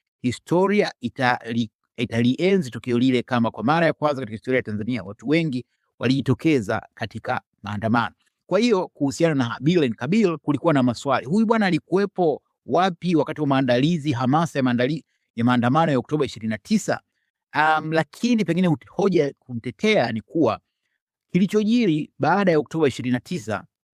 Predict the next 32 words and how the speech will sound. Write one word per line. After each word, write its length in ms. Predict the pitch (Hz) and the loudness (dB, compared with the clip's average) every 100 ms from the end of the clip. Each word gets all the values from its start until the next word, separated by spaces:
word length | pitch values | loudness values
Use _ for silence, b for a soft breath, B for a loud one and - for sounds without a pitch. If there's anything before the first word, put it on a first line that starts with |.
| _ _ | _ _
wabadili 380 | 156 151 160 170 | 0 2 2 2
wa 100 | 147 | 0
Tanzania 420 | 131 110 113 113 | -2 -4 -2 -4
wengi. 220 | 110 98 87 | -6 -10 -12
Kuna 200 | 143 160 | -8 -4
watu 200 | 175 160 | -4 0
wengi 200 | 175 151 | 0 2
walikuwa 380 | 135 - 139 117 B B | 0 0 -4 -4 B B
hawana 360 | - 147 160 160 | -2 2 2 2
interest 400 | 156 - 117 123 | 0 0 -4 0
na 80 | |
mambo 200 | 113 113 | 0 0
ya 60 | 101 | -2
harakati, 600 | 95 95 - 104 - - | -4 -6 -4 -4 -4 -6
walikuwa 300 | 127 120 160 | -6 0 2
hawafuatilii. 460 | 135 123 120 - 107 | 2 0 -4 -4 -6
Kuna 200 | - 139 | 0 0
watetezi 360 | 135 135 160 | 0 -2 -2
wa 80 | 139 | -2
serikali, 500 | - 107 - 104 87 - b b b | -2 -10 -4 -4 -6 -14 b b b
lakini 300 | 127 - 190 | -6 0 2
unyama 520 | 165 147 185 220 214 | 2 2 2 2 2
uliotokea 340 | 165 156 151 156 | 2 -2 0 -2
Oktoba 280 | - 165 | 0 0
ishirini 240 | 139 131 123 | 0 -2 -4
na 80 | 113 | -4
tisa 320 | - 98 120 | -4 -4 0
umewabadili 500 | 117 120 127 135 123 | 2 2 2 2 0
watu 280 | 117 - 123 | -2 -4 -4
wengi. 320 | 117 92 - _ _ _ - | -4 -6 -16 _ _ _ -4
Kwa 120 | 202 | 0
hiyo, 320 | 240 175 - | 2 0 -4